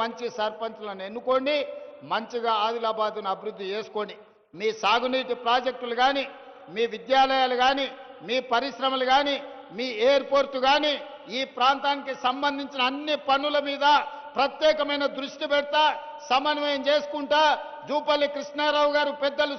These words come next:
సుదర్శన్ రెడ్డి గారు ప్రతి క్షణం ఆదిలాబాదు జిల్లా నాయకత్వంతో సమన్వయం చేసుకొని తప్పకుండా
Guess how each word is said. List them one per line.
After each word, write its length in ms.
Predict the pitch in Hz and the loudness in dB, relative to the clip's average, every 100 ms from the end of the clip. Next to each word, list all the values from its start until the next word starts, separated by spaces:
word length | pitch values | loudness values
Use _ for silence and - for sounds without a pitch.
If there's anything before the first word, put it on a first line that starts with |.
| - | -4
సుదర్శన్ 500 | 285 311 302 294 285 | 0 0 0 -2 -2
రెడ్డి 160 | 285 285 | -2 2
గారు 220 | 311 311 262 - - - | 4 4 0 -4 -14 -2
ప్రతి 280 | 285 294 302 - | 0 0 -4 -2
క్షణం 320 | 294 302 294 269 | 0 0 2 2
ఆదిలాబాదు 520 | 294 294 294 294 285 277 | 2 2 2 2 0 -4
జిల్లా 240 | 285 294 302 277 262 | -6 2 4 4 4
నాయకత్వంతో 680 | 302 302 302 294 285 285 294 269 269 | 2 2 -2 -2 -2 0 -2 0 0
సమన్వయం 460 | 294 311 302 285 269 | 2 0 0 -2 0
చేసుకొని 440 | 285 285 320 349 277 - - - | 0 4 4 4 0 -4 -14 2
తప్పకుండా 580 | 320 339 320 311 302 294 | 2 2 0 0 0 4